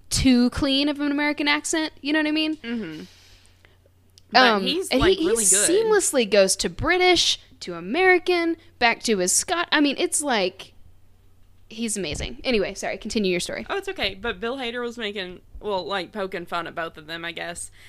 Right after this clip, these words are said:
Speaker 2: because,
Speaker 1: Mm-hmm.
Speaker 2: um, James was talking about the It book because he read the whole thing, and,
Speaker 1: Mm-hmm.
Speaker 2: um, he asked Bill if Bill had read it, and Bill was like, "I mean, no." <laughs> Like, that's a big book.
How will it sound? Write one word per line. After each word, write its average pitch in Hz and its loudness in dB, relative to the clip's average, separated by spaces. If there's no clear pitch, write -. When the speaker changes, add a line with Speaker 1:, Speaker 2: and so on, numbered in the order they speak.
Speaker 2:
because, 233 -2
Speaker 1:
Mm-hmm. - -6
Speaker 2:
um, 175 -4
James 202 -4
was 196 -8
talking 185 -6
about 170 -6
the 165 -8
It - -2
book 165 -8
because 175 -8
he 190 -10
read 175 -8
the 175 -16
whole 165 -12
thing, 220 -6
and, 190 0
Speaker 1:
Mm-hmm. 196 0
Speaker 2:
um, 175 -4
he 226 -6
asked 190 -4
Bill 208 -6
if 185 -8
Bill 190 -4
had 170 -10
read 208 -8
it, 226 -10
and 185 -16
Bill 190 -6
was 185 -12
like, 190 -6
"I 196 -10
mean, 180 -10
no." 196 -4
<laughs> - -20
Like, - -4
that's 214 0
a 226 -6
big 403 8
book. 523 4